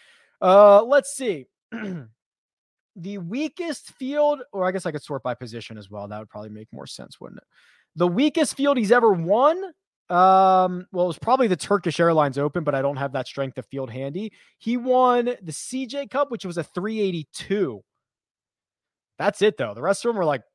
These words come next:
yeah, four sixty-three, six eighty-eight. This week's like a two twenty-three. Something like that. So basically, if he won this, it would be the weakest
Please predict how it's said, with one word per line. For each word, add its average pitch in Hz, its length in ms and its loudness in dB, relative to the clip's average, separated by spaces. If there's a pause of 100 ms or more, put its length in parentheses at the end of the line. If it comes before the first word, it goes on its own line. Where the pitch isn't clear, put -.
(240)
yeah, 170 200 2
four 170 260 -4
sixty-three, 180 720 -4
six - 260 -8
eighty-eight. 160 300 -2
This 180 160 -6
week's 254 160 -2
like 214 140 -2
a 151 120 -6
two 208 540 -12 (300)
twenty-three. 190 680 4 (380)
Something 185 260 2
like 170 200 4
that. 180 240 0
So 185 100 0
basically, 196 360 2
if 165 60 -2
he 185 60 -4
won 170 300 0
this, 180 240 -2
it 185 40 0
would 165 160 -4
be 165 360 0 (340)
the 156 140 6
weakest 180 920 0